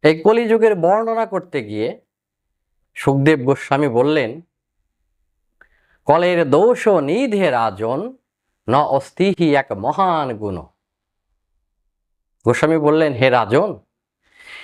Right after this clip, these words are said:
এই কলিযুগের দোষের অন্ত নেই, শেষ নেই। এই কলিযুগ যেন এক পাপের সমুদ্র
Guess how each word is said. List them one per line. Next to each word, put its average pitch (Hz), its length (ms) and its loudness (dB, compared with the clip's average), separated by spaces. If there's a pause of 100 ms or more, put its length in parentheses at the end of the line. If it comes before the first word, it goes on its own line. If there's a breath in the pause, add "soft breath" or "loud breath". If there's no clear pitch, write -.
(140 loud breath)
এই 190 260 2
কলিযুগের 208 880 0 (280)
দোষের 220 540 0
অন্ত 247 340 -2
নেই, 127 320 -4
শেষ - 560 -2
নেই। 185 380 -2 (2500)
এই 147 120 4
কলিযুগ 196 540 2
যেন 170 240 2
এক 202 280 -4
পাপের 180 560 0
সমুদ্র 190 720 0